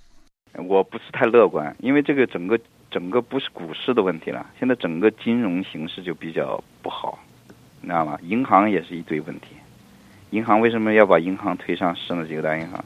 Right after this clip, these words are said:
也是现在也是等不及了，你知道吗？另外的话，像保险公司，对不对？它也，它，它都是这样拿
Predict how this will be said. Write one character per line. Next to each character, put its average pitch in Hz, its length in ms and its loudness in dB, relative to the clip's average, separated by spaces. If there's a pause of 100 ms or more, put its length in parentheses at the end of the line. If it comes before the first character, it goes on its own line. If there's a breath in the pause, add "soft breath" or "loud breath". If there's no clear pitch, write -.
也 80 120 -6
是 95 120 -12
现 104 120 -4
在 95 120 4
也 82 120 4
是 87 160 -6 (100)
等 76 200 -4
不 76 100 -6
及 - 220 -12
了， - 140 -6 (760 loud breath)
你 87 60 -4
知 - 20 0
道 87 140 6
吗？ 80 140 2 (460 loud breath)
另 117 120 4
外 117 120 12
的 110 80 8
话， 107 180 12 (140)
像 98 240 6
保 98 220 10
险 92 180 4
公 92 160 -2
司， 90 260 -2 (560)
对 98 120 2
不 92 60 -4
对？ 92 180 8 (420 loud breath)
它 95 160 4
也， 87 200 -2 (380)
它， 107 160 2 (160)
它 104 180 -2
都 127 300 10
是 120 200 -2
这 - 120 2
样 110 240 6
拿 98 220 2